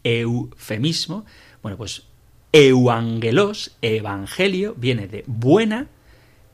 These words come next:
que es algo bueno, y angelos, angelos significa mensajero o noticia. Entonces, evangelio etimológicamente significa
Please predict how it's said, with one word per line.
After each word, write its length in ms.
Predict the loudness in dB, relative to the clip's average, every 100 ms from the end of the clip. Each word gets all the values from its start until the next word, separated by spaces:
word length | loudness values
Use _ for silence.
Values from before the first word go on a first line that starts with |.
| -14
que 100 | -6
es 80 | -2
algo 240 | 2 2
bueno, 420 | 6 6 6 4 -2 -14 -16 -8 -4
y 280 | -2 -2 -8 -8
angelos, 920 | -6 -4 -4 -4 0 0 -2 -12 -16
angelos 580 | -14 -12 -8 -4 -2 -4
significa 800 | -10 -12 -10 -8 -10 -6 -6 -8 _ _ -12
mensajero 1000 | -6 -4 -4 -6 -8 -4 -2 -2 -8 -20 _ _ _
o 380 | 0 0 0 -8 -12
noticia. 840 | -8 -2 0 0 -2 -14 -16 -20 _
Entonces, 560 | -14 -10 -10 -12 -16 -12
evangelio 800 | -8 -6 -6 -8 -4 -4 -2 -4 -4
etimológicamente 1500 | 2 2 4 2 4 2 2 0 -2 -4 -4 -4 -6 -6 -8 -8 -20 -20 -10
significa 840 | -2 0 0 -2 -4 -4 -8